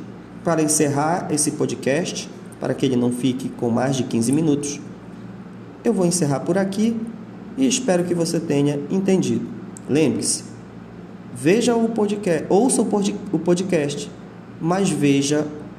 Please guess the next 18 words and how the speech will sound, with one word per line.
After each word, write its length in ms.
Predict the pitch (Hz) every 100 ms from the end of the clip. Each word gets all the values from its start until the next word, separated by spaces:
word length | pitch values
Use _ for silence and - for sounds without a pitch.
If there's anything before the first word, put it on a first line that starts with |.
| - - - -
tenha 240 | 143 139
o 20 |
material 500 | 147 147 151 147 139
em 80 | 165
mão. 260 | 151 131 - - - - - - - - - - - - -
Tendo 360 | 165 190 190 180
o 60 |
material 540 | 170 156 151 147 139 147
em 80 |
mão, 220 | 147 110 104 - - - - -
tá 100 | 117
bom? 380 | 117 180 262 - - - - -
Você 320 | 120 - 120
olha 320 | 113 113 127
o 40 |
P 160 | 143 175
D 80 | 196
F 440 | 175 139 139 -